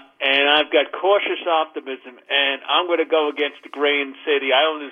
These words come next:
win in Game six. However, if they let it go to Game seven, my old philosophy is that you take the opportunity while it's still available.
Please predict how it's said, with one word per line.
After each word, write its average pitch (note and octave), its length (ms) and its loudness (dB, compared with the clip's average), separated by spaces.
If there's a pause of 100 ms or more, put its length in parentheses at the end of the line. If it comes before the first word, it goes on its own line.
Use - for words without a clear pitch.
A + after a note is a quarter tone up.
(120)
win D3+ 260 -4
in C3+ 80 -14
Game C#3 240 -4 (160)
six. F#3+ 240 -2 (920)
However, F#3 640 2 (560)
if D#3 240 -4
they D#3 260 -2
let F3+ 220 0
it - 100 -12
go F#3+ 220 0
to F3+ 80 -4
Game E3 260 -4 (160)
seven, D#3+ 320 -2 (220)
my C#3 100 0
old D#3 240 0
philosophy D#3+ 600 0
is C#3+ 260 0
that C#3 220 -2 (320)
you D3+ 160 -4
take - 240 0
the G3 100 0
opportunity F3+ 680 -2
while D3 320 4
it's - 160 -20
still D#3 240 -2
available. C#3 560 -2